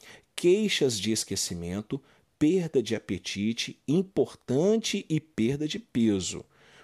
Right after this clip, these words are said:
muito desânimo e tristeza. Depressão atípica. Apresenta uma inversão dos sintomas,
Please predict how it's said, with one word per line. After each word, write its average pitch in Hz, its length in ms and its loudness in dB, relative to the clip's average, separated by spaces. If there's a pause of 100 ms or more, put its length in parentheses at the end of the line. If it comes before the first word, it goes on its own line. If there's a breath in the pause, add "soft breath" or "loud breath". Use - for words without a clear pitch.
(120)
muito 127 560 0
desânimo 104 580 -2 (440)
e 104 60 -6
tristeza. 85 680 -8 (760 loud breath)
Depressão 123 880 0 (220)
atípica. 113 1300 -2 (560 soft breath)
Apresenta 107 760 -2
uma 113 140 2
inversão 113 640 -2
dos 123 160 -2
sintomas, 90 1000 -6